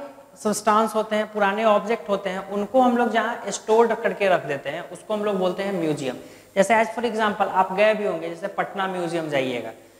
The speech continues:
तो आपको क्या मिलेगा? पुराने जो राजा महाराजा होते थे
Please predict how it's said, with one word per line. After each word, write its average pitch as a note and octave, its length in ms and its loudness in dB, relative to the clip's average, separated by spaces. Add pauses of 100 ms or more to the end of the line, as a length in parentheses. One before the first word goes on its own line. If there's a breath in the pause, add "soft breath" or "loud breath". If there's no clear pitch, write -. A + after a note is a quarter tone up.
(160 soft breath)
तो F3+ 40 2
आपको E3+ 300 2
क्या A#3 160 0
मिलेगा? G#3 340 0
पुराने F#3 480 0
जो G3+ 100 -2
राजा F#3 320 4
महाराजा F#3+ 380 2
होते F#3+ 220 -2
थे F#3 220 -4